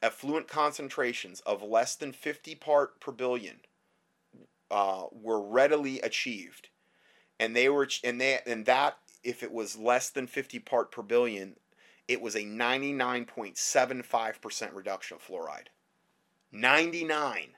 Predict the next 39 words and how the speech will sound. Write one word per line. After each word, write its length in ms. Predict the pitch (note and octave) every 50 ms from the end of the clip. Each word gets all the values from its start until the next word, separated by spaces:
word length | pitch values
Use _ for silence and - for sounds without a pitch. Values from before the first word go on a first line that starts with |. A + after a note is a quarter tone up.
| _ _ _ _ _ _ _ _
point 260 | - B2 A#2 A2 -
seven 340 | - - - B2+ A#2+ A#2+ A#2
five. 240 | - C3 A2 F#2 F2+ - -
That's 340 | C3 B2+ B2+ B2+ - -
really 720 | C3 B2+ B2 C3 C3 B2+ A#2+ A#2+ A#2+ A#2 A2+ A2+ A2 A2 _ _ _ _
good. 340 | - A#2+ A2+ G2+ F2 E2 - _ _ _ - - - _ _
Now, 200 | G2+ G2+ G2 G#2
remember 340 | G#2+ G#2+ A#2 C#3 E3+ G3 A3
what 180 | A3+ A3+ G#3
I 100 | F#3 E3+
said 260 | - - - D3+ C#3+
before. 420 | C3+ C3+ - - C#3 B2 A2 G2 F#2
Let's 180 | G2 - -
harken 380 | - - C3+ C3+ C3+ - B2+ A2+
back 240 | A2 A2 A2 A2 -
a 60 | A2+
little 200 | G#2 G#2 G2+ G2+
bit. 280 | F#2+ F#2+ F2+ - - _ _ _ _ _ _ _ _ _ _ _ _ _ _ _ _ _ _ _ _ _
Let's 140 | _ - -
take 180 | - E3 D3+ -
a 100 | B2 G#2 - _ _ _
trip 240 | - - - D3 -
back 240 | - A#2+ A2 - -
to 100 | - A2
the 80 | G#2
little 280 | A2+ A2+ A2+ G2 G2 - _ _ _ _ _ _ _ _ _ _ _ _ _ _
time 320 | - - C3 A#2+ A#2 A2
machine. 400 | G#2 - - - G#2 G2+ G2 F#2+ _ _ _ _ _ _ _ _ _ _ _ _ _ _ _ _ _ _ _ _ _ _ _ _
Remember 240 | C3 D3 F3+ A3+
what 220 | B3 B3 B3 - -
that, 200 | E3+ D3+ - - -
the 200 | C3 C3+ B2+ - -
gentleman 420 | - C3 D#3 D#3 D#3+ D#3 D3+ C#3+
emailed 440 | - C3 C3 C3 C3+ C3+ C3 C3+ C3+
me 120 | C3+ B2+
originally, 440 | A2+ G#2+ A2 G#2+ G#2+ A#2 A#2+ A#2 A2+
and 100 | A2+ G#2+
he 160 | G#2+ A#2+ B2
said 440 | A#2 - - - B2 A#2 A2+ G#2+ G#2+